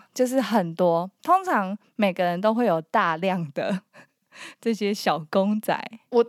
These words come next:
Speaker 2: 从来没有看过，因为我的年代就是没有神奇宝贝跟数码宝贝啦。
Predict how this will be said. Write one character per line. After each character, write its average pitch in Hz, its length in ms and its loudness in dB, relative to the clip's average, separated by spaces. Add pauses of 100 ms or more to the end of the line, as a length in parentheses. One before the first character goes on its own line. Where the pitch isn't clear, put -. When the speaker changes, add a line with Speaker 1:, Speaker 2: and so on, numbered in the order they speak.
Speaker 2:
从 233 440 -2
来 240 100 2
没 233 140 -2
有 202 80 2
看 196 160 -4
过， - 100 -10
因 370 40 -2
为 415 60 0
我 240 140 -2
的 180 120 -8
年 180 180 -4
代 240 140 2
就 220 80 -2
是 220 100 -4
没 185 160 -4
有 160 160 -4
神 160 160 -10
奇 170 100 -14
宝 156 120 -6
贝 165 120 -8
跟 165 120 -6
数 165 160 -14
码 147 100 -12
宝 - 220 -14
贝 62 200 -12
啦。 50 140 -16